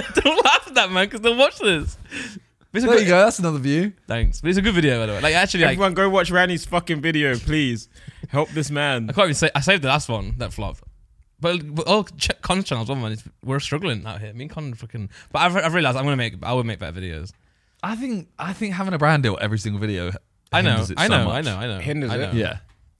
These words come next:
Speaker 2: Like, I think you
Speaker 3: My
Speaker 2: can
Speaker 3: last two have been air up.
Speaker 2: <laughs>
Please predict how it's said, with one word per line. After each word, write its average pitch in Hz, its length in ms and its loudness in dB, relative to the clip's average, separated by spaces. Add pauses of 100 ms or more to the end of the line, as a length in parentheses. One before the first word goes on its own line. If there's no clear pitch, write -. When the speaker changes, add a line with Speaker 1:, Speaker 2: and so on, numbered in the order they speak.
(180)
Speaker 2:
Like, 117 160 0
I 127 80 4
think 151 220 -2
you 98 60 -2
Speaker 3:
My 101 60 -4
Speaker 2:
can 113 120 -2
Speaker 3:
last 120 160 -4
two 139 80 -8
have 147 140 -4
been 180 120 -4
air 190 180 -2
up. - 200 -6
Speaker 2:
<laughs> - 600 -8